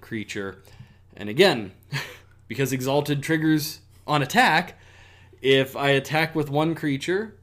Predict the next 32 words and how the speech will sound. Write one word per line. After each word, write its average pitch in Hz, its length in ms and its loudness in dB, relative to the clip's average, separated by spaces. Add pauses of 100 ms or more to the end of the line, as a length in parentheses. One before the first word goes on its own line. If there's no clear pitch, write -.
(120)
then 123 560 -4
the 127 160 0
enchantment 135 480 -4
is 123 100 -6
Finest 131 440 -6
Hour. 143 380 -4
Finest 139 460 -4
Hour 139 200 0
will 131 140 -2
kick 139 300 -4
in 165 340 -4 (180)
for 127 140 -4
that, 117 420 -2
that, 120 220 -6
that, 117 200 -2
uh, 117 240 0
that 120 200 -6
creature. 165 480 -4 (880)
So 113 160 -6
I 113 80 -2
get 120 140 -4
to 135 60 -8
untap 156 440 -4
it, 208 200 0 (480)
and 127 140 -6
then 123 80 2
I 127 60 4
get 123 120 0
a - 40 -8
second 139 260 -4
attack 190 340 0
phase. 135 460 0